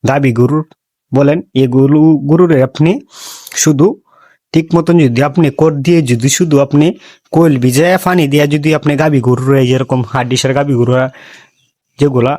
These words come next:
গরু আছে, এদিকে যদি আপনি খাওয়ান, তাহলে আপনি এখান থেকে অনেকটা লাভ, লাভের মুখ দেখতে পারবেন।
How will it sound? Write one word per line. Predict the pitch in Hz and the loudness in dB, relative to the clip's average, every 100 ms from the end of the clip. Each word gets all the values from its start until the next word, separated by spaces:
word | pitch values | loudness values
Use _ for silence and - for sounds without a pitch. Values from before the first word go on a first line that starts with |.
| - | -2
গরু | 135 139 | 0 0
আছে, | 113 - 120 | -2 -2 -4
এদিকে | 117 127 | -2 -4
যদি | 127 127 | -4 -2
আপনি | 131 139 | -2 -4
খাওয়ান, | 120 139 117 139 | -4 -2 -2 -2
তাহলে | 117 110 120 | -4 -2 -2
আপনি | 117 120 | -2 -4
এখান | 113 113 | -2 -4
থেকে | 113 110 | -6 -4
অনেকটা | 113 107 113 | -2 -2 -4
লাভ, | 110 110 104 - | -4 -2 -4 -6
লাভের | 123 113 113 | -6 -2 -2
মুখ | 104 107 | -2 -4
দেখতে | 110 107 104 | -6 -6 -6
পারবেন। | 101 98 95 | -6 -4 -8